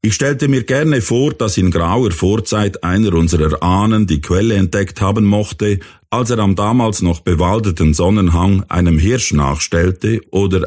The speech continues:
ein entlaufenes Schaf suchte, und dass er eine Lichtung in den Wald schlug und über die Quelle das Haus baute, um das kostbare Wasser für sich und die Seinen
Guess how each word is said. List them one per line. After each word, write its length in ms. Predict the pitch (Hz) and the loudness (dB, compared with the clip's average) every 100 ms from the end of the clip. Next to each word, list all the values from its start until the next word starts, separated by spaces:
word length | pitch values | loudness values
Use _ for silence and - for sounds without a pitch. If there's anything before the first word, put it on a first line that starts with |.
| - | -2
ein 220 | 87 80 | 0 0
entlaufenes 720 | 80 78 80 85 - 73 71 | 0 0 0 -2 0 0 0
Schaf 360 | - 104 117 - | -2 -2 -2 -2
suchte, 580 | 95 104 98 123 117 - - - - | 0 0 0 -2 -2 -4 -12 -16 -4
und 160 | 127 | -2
dass 160 | 135 131 | 0 -2
er 100 | 131 | -2
eine 240 | 123 113 | 0 0
Lichtung 460 | 110 135 - 95 92 | 2 0 0 0 2
in 160 | 92 87 | 2 2
den 180 | 101 | 0
Wald 280 | 101 107 110 | 2 0 0
schlug 460 | - 123 123 123 - | -2 0 0 -4 -6
und 180 | 113 113 | -2 0
über 160 | 110 110 | 0 -2
die 160 | 117 | -4
Quelle 540 | 110 82 82 95 92 87 | -2 0 2 2 0 -4
das 220 | 78 78 | -4 -2
Haus 280 | 90 113 110 | 0 -2 -2
baute, 560 | - 76 78 78 101 98 - _ | -2 -2 0 0 -2 -4 -8 _
um 160 | - 123 | -2 0
das 220 | 127 117 | 0 -4
kostbare 720 | - 92 85 - 98 95 104 | -2 -2 -2 -4 -2 0 0
Wasser 300 | 76 80 - | -2 -2 -2
für 180 | 90 98 | -2 -2
sich 340 | - 76 76 - | 0 -2 -2 -2
und 160 | 87 | 0
die 80 | 101 | 0
Seinen 560 | 85 73 76 80 85 | 0 0 2 2 2